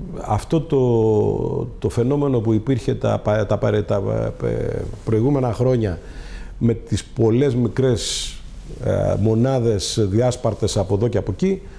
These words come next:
είχαμε φτάσει, έχουμε φτάσει σε σημείο να έχουμε εκατόν ογδόντα, διακόσιες ιδιωτικές, ε, κλινικές στην Ελλάδα, ένα τεράστιο νούμερο για τον πληθυσμό της, ε, της χώρας, έτσι, δεν το συζητάω. Παρόλο το, το προβληματικό ανάγλυφο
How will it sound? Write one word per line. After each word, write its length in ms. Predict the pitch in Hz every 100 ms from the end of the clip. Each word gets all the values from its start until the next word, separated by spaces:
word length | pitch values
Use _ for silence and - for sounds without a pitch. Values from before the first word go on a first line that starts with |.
| - - - -
είχαμε 220 | 117 107
φτάσει, 340 | - 120 123
έχουμε 280 | 110 110 110
φτάσει 220 | 127 117
σε 60 | -
σημείο 280 | - 113 107
να 80 |
έχουμε 560 | 107 107 101 98 90 92 92 - - - - - - - - - -
εκατόν 360 | - 90 120 104
ογδόντα, 260 | 95 104
διακόσιες 640 | 90 85 - 101 - -
ιδιωτικές, 600 | 98 92 92 - 113 -
ε, 260 | 107 95 85
κλινικές 440 | 95 90 85 117 92
στην 160 | 95
Ελλάδα, 320 | 85 110 117 110 - - -
ένα 160 | 127
τεράστιο 440 | 107 123 131 - 117
νούμερο 320 | 123 120 117
για 120 | 110
τον 120 | 101
πληθυσμό 420 | 110 107 135 175 117
της, 280 | 87 -
ε, 360 | 95 87 87 82
της 120 | 95 -
χώρας, 380 | 107 90 98
έτσι, 260 | 185 165 135
δεν 160 | 113 87
το 80 |
συζητάω. 440 | 85 92 113 214 196 - - - -
Παρόλο 400 | 143 147 160 143
το, 400 | 120 123 117 107
το 120 | -
προβληματικό 1040 | 104 117 110 110 95 98 - 127 117 110 104
ανάγλυφο 800 | 107 120 104 107 98 107 95